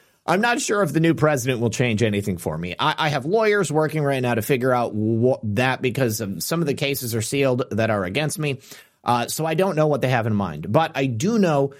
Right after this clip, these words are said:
that this, unfortunately, the D N C is quite corrupt. And unless that's dismantled, taken down, I'm not sure things will get better."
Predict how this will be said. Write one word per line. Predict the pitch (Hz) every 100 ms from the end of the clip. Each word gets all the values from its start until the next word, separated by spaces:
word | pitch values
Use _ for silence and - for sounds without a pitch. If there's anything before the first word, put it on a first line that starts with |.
| - -
that | 135
this, | 113 151 -
unfortunately, | 135 131 190 175 156 131 123
the | 123
D | 110 139 160
N | 151 143
C | - 104 95
is | 113 120
quite | - 120
corrupt. | - 104 73 - -
And | 131 120
unless | 135 135 139 180 -
that's | 143 151 147
dismantled, | 120 127 123 123 139 151 131 73 80 -
taken | - 151 156
down, | 101 92 98
I'm | 98
not | 104 123 135
sure | - 113 110
things | - 104 98 101 - - - -
will | 95
get | 92 82 -
better." | 95 127 113 65